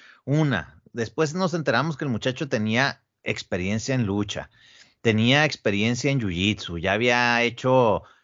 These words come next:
campamentos en Brasil, etcétera, etcétera, de surf y jiu-jitsu, etcétera. O sea, no es un cinta blanca que entró por primera vez a decir, "Hey, quiero aprender el jiu-jitsu", y que lo haya agarrado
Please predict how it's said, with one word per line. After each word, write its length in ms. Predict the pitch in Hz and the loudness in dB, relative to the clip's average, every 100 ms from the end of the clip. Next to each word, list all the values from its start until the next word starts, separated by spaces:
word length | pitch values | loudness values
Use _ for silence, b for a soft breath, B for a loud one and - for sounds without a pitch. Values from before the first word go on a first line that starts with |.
| - | -4
campamentos 720 | 113 98 92 92 98 127 - | -2 0 0 -2 -4 -6 -4
en 120 | 104 | -6
Brasil, 720 | 92 82 - 92 98 101 101 | -6 -10 -8 -4 -2 0 -2
etcétera, 440 | 85 - 87 107 90 | -4 -6 -4 -2 -2
etcétera, 500 | - 87 101 98 90 | -4 -6 -2 -2 -2
de 120 | 82 | -4
surf 280 | 95 90 110 | -6 -6 -4
y 80 | 90 | -4
jiu-jitsu, 600 | 82 76 90 98 92 76 | -4 -4 -2 -2 -4 -6
etcétera. 340 | - 87 98 | -4 -2 0
O 40 | |
sea, 220 | 98 123 B B B - | 2 0 B B B -2
no 260 | 127 160 170 | 2 4 4
es 180 | 147 | 2
un 120 | 165 156 | 0 0
cinta 300 | 151 135 143 | 0 2 4
blanca 320 | 131 131 143 | 2 0 -2
que 80 | 117 | -4
entró 260 | 98 110 | -4 -2
por 160 | - 123 | 0 -2
primera 400 | 110 95 98 117 | -2 -2 2 2
vez 260 | 113 123 127 | 2 0 0
a 60 | |
decir, 340 | 113 95 127 131 | -2 -2 0 2
"Hey, 220 | 147 165 | 2 2
quiero 180 | 143 165 | 2 0
aprender 360 | 165 123 123 135 | 0 0 0 -4
el 200 | 143 135 | -6 -4
jiu-jitsu", 480 | 147 135 147 143 | 0 0 0 -2
y 80 | 123 | -2
que 120 | - | 0
lo 100 | 101 104 | 0 2
haya 180 | 120 | 2
agarrado 640 | 123 104 95 101 123 117 | 2 2 2 2 2 -2